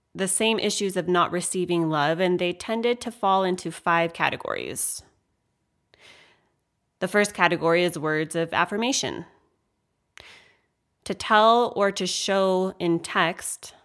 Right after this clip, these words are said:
somebody that you care about the reasons why you love, honor, and appreciate them.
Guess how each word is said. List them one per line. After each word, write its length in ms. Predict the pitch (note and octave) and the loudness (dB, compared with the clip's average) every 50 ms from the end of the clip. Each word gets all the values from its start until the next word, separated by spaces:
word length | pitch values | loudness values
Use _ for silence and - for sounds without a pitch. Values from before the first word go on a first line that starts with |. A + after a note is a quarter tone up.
| _ _ _ _ _ | _ _ _ _ _
somebody 420 | - - - - F#3 F#3 F3+ F3 F3 | -12 -4 0 2 2 4 4 2 4
that 220 | E3 E3+ E3 - | 4 4 2 2
you 140 | - E3 D#3+ | 0 -4 -6
care 320 | - - - F#3 F3 E3 | -6 -4 -2 0 2 2
about 480 | D#3 D3+ C#3+ C#3 C#3+ D3+ - - - - _ _ _ _ _ _ _ _ _ - | 2 0 0 0 0 0 0 -4 -6 -12 _ _ _ _ _ _ _ _ _ 0
the 120 | F3+ F3 | 2 2
reasons 460 | D#3+ E3+ F#3 G3 G3 G3 G3+ G3 E3 | 4 4 4 4 4 2 0 0 2
why 160 | E3 F3 E3+ | 4 4 4
you 240 | E3+ E3+ E3+ F3 F3 | 4 4 4 2 0
love, 460 | E3 D#3+ D#3+ D#3+ D#3+ E3 E3+ F3 F3 - | 2 2 2 2 2 2 0 -2 -6 -4
honor, 480 | - D#3+ D#3 D#3+ D#3+ D#3 D#3 D#3 D#3 - - | -2 0 0 0 0 0 -2 -2 -4 -4 -4
and 100 | D#3+ E3 | -4 -4
appreciate 500 | D#3+ - - B3+ - - D3 C#3+ C#3+ - | -4 -6 -6 -6 -4 -4 -4 -6 -6 -6
them. 300 | - G1+ - - F#3+ | -6 -6 -6 -8 -12